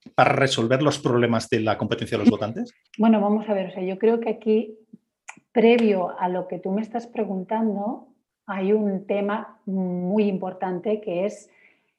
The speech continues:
Speaker 2: y es central en filosofía, que es cuál es la justificación última de la democracia, ¿no?
Speaker 1: Ujú.
Speaker 2: Gente como, como Brennan, que, que, bueno, pues es muy provocador y, y,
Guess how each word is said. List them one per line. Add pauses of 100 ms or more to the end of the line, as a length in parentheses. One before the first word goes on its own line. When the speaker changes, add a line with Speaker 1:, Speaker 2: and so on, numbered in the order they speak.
(160)
Speaker 2:
y
es
central
en
filosofía,
que
es
cuál
es
la
justificación
última (100)
de
la
democracia,
¿no? (300)
Speaker 1:
Ujú. (340)
Speaker 2:
Gente
como, (240)
como
Brennan,
que,
que,
bueno,
pues
es
muy
provocador
y,
y,